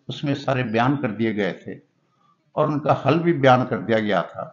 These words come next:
کہ اگر آپ کو یہ ایسی مشکلات پیش آئیں تو یہ قرآن پاک کی یہ کتاب آپ کو اس میں معاون ہوگی، اس میں مد و معاون ہوگی۔ چنانچہ اس کتاب کے بعد اللہ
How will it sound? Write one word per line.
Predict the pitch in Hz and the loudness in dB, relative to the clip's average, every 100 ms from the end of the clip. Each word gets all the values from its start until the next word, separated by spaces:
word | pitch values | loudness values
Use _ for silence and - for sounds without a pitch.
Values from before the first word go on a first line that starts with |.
| _ _ _ _ _ | _ _ _ _ _
کہ | - | -6
اگر | 139 143 | -2 6
آپ | 135 135 | 6 6
کو | 143 | 2
یہ | 120 135 | 2 4
ایسی | 123 - 147 143 - - - - _ _ _ _ _ _ _ _ - - | 4 2 -2 -2 -4 -16 -20 -20 _ _ _ _ _ _ _ _ -16 -2
مشکلات | 123 - 135 135 135 | -2 2 6 6 6
پیش | 151 143 - | 2 0 2
آئیں | 123 147 165 - - - _ _ _ _ _ | 2 2 0 -8 -20 -20 _ _ _ _ _
تو | 160 | -2
یہ | 156 147 | 0 0
قرآن | 127 156 170 170 | 4 4 6 4
پاک | 139 127 127 - - | 8 8 8 0 -4
کی | 127 120 | -2 2
یہ | 190 | 2
کتاب | - 131 123 113 113 - - - _ _ _ _ _ | 2 2 4 4 2 -6 -20 -20 _ _ _ _ _
آپ | - 131 - | 4 4 4
کو | 131 123 | -2 -2
اس | - | -4
میں | 131 117 101 - - _ _ | -2 -2 -2 -8 -20 _ _
معاون | 127 117 123 139 139 | 0 4 6 6 4
ہوگی، | 101 92 98 - - _ _ _ _ - | 0 -4 -4 -6 -14 _ _ _ _ -14
اس | 135 - | -10 -4
میں | 135 131 | -2 -2
مد | 113 123 | -4 0
و | 139 | 2
معاون | 123 104 98 87 | 4 2 0 -4
ہوگی۔ | 90 82 113 - _ _ _ _ _ _ _ _ _ _ | -10 -12 -16 -20 _ _ _ _ _ _ _ _ _ _
چنانچہ | 143 143 143 | 4 4 4
اس | 170 - 131 | -2 -4 -6
کتاب | 117 147 147 - | -2 6 6 6
کے | 151 | 0
بعد | 117 127 127 - | 8 8 8 2
اللہ | - 143 | 0 4